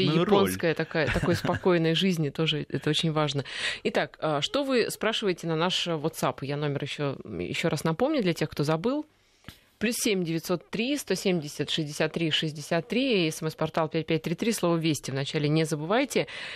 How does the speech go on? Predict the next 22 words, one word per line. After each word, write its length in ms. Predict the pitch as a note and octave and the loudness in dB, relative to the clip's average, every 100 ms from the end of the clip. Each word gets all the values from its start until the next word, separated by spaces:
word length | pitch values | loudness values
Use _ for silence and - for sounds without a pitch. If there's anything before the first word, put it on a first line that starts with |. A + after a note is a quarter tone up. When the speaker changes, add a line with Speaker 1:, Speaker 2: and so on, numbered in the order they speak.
| - _ | -16 _
Speaker 2:
Пишут 340 | C#4 C4+ G#3 | 0 2 2
нам, 200 | G3+ A#3+ | 2 2
представляете, 640 | G3 - D#3 F#3 A#3 - - | -2 -2 0 2 2 0 -2
аж 220 | F#3+ - | -2 0
из 180 | F#3 F#3 | 0 4
Мелитополя. 720 | F#3+ F3+ - G#3+ D3+ A#2+ A2+ _ - - _ - - - | 4 4 4 2 2 -2 -4 _ -20 -20 _ -12 -4 0
Speaker 1:
Мелитополь? 580 | G#2+ G#2 - A#2+ B2 F#3+ | 0 -2 -2 -2 0 2
Speaker 2:
Да, 240 | F3 B2+ | 2 -2
Speaker 1:
У 40 | C3 | -4
Speaker 2:
Мелитополь. 560 | D3+ E3 A#3+ B3+ B2+ C3 | -4 0 4 4 6 2
Speaker 1:
на-, 100 | C#3+ | 0
у 40 | |
на-, 40 | C3 | -6
кстати, 300 | - C#3+ C3 | -6 -4 0
не 120 | C#3+ | -2
первый 320 | C3+ A#2 D#3 | 0 0 2
раз 240 | A3 - A2+ | 2 -2 -4
из 100 | G2+ | -4
Мелитополя. 720 | G#2+ A#2 - G2 G2 F#2+ F2+ | -2 -2 -4 -4 -4 -2 -2
Speaker 2:
Украина, 520 | D3 - F3 F#3 D#3 C#3+ | -2 0 2 2 2 0
да, 200 | D3+ C3+ | -2 -2
Мелитополь. 760 | C3 D#3 D#3 F#3+ D#3 - | -2 -2 0 0 0 0